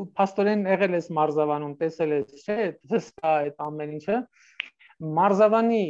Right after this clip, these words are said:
ստեղծման գաղափարը, կառուցման գաղափարը շատ հետաքրքիր է։ Ծագել է երեք տարի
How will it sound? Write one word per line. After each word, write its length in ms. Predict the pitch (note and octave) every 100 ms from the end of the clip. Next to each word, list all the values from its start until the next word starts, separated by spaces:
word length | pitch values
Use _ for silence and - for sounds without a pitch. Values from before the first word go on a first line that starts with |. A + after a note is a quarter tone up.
| C#3 _ _ -
ստեղծման 580 | - - G3 - G3+ F#3
գաղափարը, 580 | D#3 D3+ D3+ D#3 B2+ B2+
կառուցման 600 | D#3+ D#3+ E3 - D#3 C#3+
գաղափարը 560 | C#3+ D#3 D#3 A#3 D4 C3+ - _ _ _ _
շատ 240 | D3+ G3+ G3+
հետաքրքիր 600 | F#3 F#3+ - _ D#3 B2
է։ 80 | A2 _ _ _ _ -
Ծագել 340 | F#3+ G3 G#3 C#4+
է 60 |
երեք 400 | C#4 G3 G3+ G#3+
տարի 380 | - D#3+ D3 E3+